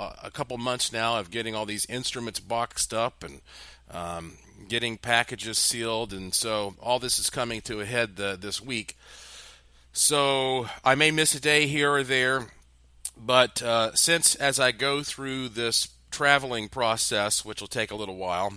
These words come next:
because again, Puerto Rico is, uh, it's way on out here in the ocean. It's not as easy to think,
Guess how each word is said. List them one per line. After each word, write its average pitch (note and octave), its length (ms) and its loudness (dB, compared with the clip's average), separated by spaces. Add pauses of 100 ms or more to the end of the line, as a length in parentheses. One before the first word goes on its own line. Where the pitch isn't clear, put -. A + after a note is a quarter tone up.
(100)
because G2 340 -6
again, G2+ 400 -6
Puerto G#2+ 220 -8
Rico G2+ 460 -8
is, F2+ 280 -6
uh, E2+ 240 -4 (140)
it's - 260 -10
way C3 320 -2
on F3+ 160 0
out E3 160 2
here E3+ 100 -2
in D#3+ 120 -2
the D3+ 80 -4
ocean. D#3 320 -4
It's F#2 200 -6
not A2+ 220 -2
as - 140 -4
easy A#2+ 320 -6
to - 160 -12
think, A#2 360 -10